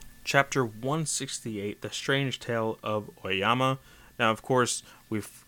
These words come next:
left off on one sixty-seven, where Oyama was just staring into the, uh, apartment or the room of, uh, Deku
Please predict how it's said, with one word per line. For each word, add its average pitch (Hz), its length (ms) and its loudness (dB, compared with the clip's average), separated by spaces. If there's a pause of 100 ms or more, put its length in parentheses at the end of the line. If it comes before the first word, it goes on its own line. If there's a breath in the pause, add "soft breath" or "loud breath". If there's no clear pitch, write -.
left 113 380 4
off 107 360 4
on 104 360 0
one 98 400 -2
sixty-seven, 98 1000 -2 (380 loud breath)
where 101 340 4
Oyama 101 420 0
was 98 300 -2
just - 220 -2
staring 104 480 2
into 101 440 -4
the, 98 340 -6 (320 loud breath)
uh, 98 220 0
apartment 107 680 -2
or 101 180 0
the 101 200 -2
room 107 420 0 (160)
of, 107 540 0 (380 loud breath)
uh, 92 460 0 (260)
Deku 127 460 0